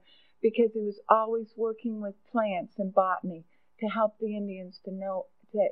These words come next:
improve their diet and the way they lived. He started the very first Indian newspaper. He wrote dictionaries and grammars in five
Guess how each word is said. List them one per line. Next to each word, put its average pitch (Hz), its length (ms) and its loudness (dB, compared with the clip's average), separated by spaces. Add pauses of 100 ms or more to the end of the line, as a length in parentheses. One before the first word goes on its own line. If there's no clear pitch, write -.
improve 202 640 0
their 180 160 2
diet 175 580 0
and 180 160 2
the 175 60 -8
way 170 300 -2
they 160 180 0
lived. 160 280 -8 (640)
He 233 140 0
started 262 500 4
the 233 80 6
very 240 540 2
first 220 420 0
Indian 196 560 2
newspaper. 180 880 0 (340)
He 247 180 2
wrote 226 360 2
dictionaries 262 840 -2
and 233 160 0
grammars 196 640 -4
in 196 160 0 (100)
five 196 320 4